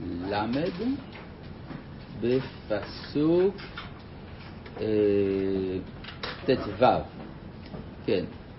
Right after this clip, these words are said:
אה, בסוף הפסוק, כן. "ותאמר לה, המעט קחתך את אישי ולקחת גם את דודאי בני, ותאמר רחל, לכן ישכב עמך הלילה,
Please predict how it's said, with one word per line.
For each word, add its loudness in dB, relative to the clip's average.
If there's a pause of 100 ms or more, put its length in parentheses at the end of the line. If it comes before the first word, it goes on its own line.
(140)
אה, 0 (760)
בסוף 4
הפסוק, 2
כן. 0
"ותאמר 8
לה, 12
המעט 8 (120)
קחתך 4
את 2
אישי 4
ולקחת 4 (120)
גם 6 (640)
את 6
דודאי 8
בני, 6
ותאמר 6
רחל, 8
לכן 6
ישכב 6
עמך 6
הלילה, 4